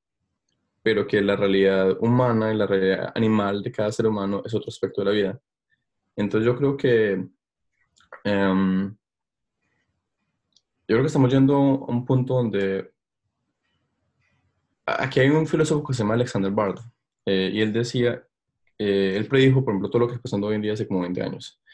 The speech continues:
Y él dice hoy en día que, que nos estamos dando cuenta que los espacios virtuales se están, se están convirtiendo en los espacios reales y que los espacios físicos son los nuevos espacios virtuales.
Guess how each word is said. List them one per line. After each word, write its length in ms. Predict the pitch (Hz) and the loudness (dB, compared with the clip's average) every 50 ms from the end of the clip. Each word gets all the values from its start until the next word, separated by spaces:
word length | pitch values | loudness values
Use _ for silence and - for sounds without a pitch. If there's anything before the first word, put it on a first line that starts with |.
| - - - - _ _ _ | -20 -20 -20 -20 _ _ _
Y 80 | - 110 | -2 0
él 80 | 110 | 2
dice 200 | 110 120 120 135 131 | 2 2 2 2 2
hoy 80 | 127 123 | 2 2
en 60 | 123 | 2
día 200 | 123 120 120 120 | 0 -2 -2 -4
que, 340 | - - 104 95 92 92 - _ _ _ _ _ _ _ _ _ _ _ _ | -4 -4 -4 -4 -4 -6 -8 _ _ _ _ _ _ _ _ _ _ _ _
que 100 | - 110 | -2 0
nos 100 | 110 110 | 0 2
estamos 200 | - 113 110 117 123 131 135 135 135 | 2 2 2 2 2 2 2 2 0
dando 220 | 131 127 131 135 135 | 2 2 2 2 2
cuenta 300 | - 120 113 - 120 - | 2 0 0 -2 -4 -2
que 100 | - 113 | -2 -2
los 160 | 104 107 - _ _ _ _ _ _ | -2 -4 -8 _ _ _ _ _ _
espacios 420 | - 110 - - 98 98 107 113 117 | -6 -6 -2 -2 -2 -2 0 0 0
virtuales 560 | 127 131 131 127 117 110 113 117 - - _ _ | 0 0 0 0 0 2 0 -2 -4 -10 _ _
se 100 | - - - 104 | -20 -10 -10 -10
están, 120 | 98 98 - | -10 -10 -12
se 120 | - - 113 | -10 -8 -8
están 140 | - 101 104 | -6 -4 -2
convirtiendo 420 | 107 120 120 117 - 113 101 101 | 0 0 0 0 -2 -2 -2 0
en 60 | 104 110 | 0 0
los 80 | 117 113 | -2 -2
espacios 580 | - - 92 - 98 98 101 - - - _ _ | -4 -4 -2 0 0 0 0 -2 -8 -16 _ _
reales 640 | - - 113 113 104 95 98 110 131 - - _ _ _ _ _ _ _ _ _ _ _ _ _ _ _ _ _ _ _ _ _ _ _ _ _ _ _ _ _ _ _ _ _ _ _ _ _ _ _ _ _ _ - | -2 0 0 2 2 0 -2 -4 -6 -8 -14 _ _ _ _ _ _ _ _ _ _ _ _ _ _ _ _ _ _ _ _ _ _ _ _ _ _ _ _ _ _ _ _ _ _ _ _ _ _ _ _ _ _ -8
y 80 | 110 | -4
que 80 | - 117 | 0 0
los 120 | 113 - | 0 0
espacios 460 | 120 110 - 101 95 101 110 110 - | -2 -2 0 -2 0 0 -2 -6 -2
físicos 640 | - 160 147 135 135 135 135 131 131 131 131 - - _ _ _ _ _ _ _ _ | 0 0 0 2 0 -2 0 0 0 0 -2 -8 -16 _ _ _ _ _ _ _ _
son 260 | - - 110 98 95 | -6 -2 0 0 2
los 120 | 101 104 | 2 2
nuevos 380 | 113 120 127 135 135 131 127 - | 2 4 4 4 4 2 2 0
espacios 280 | 113 104 98 101 101 101 | -4 -6 -6 -6 -4 -4
virtuales. 640 | 101 92 - - 107 92 90 90 - - - _ | -4 -4 -2 -2 -2 -2 -2 -6 -8 -12 -18 _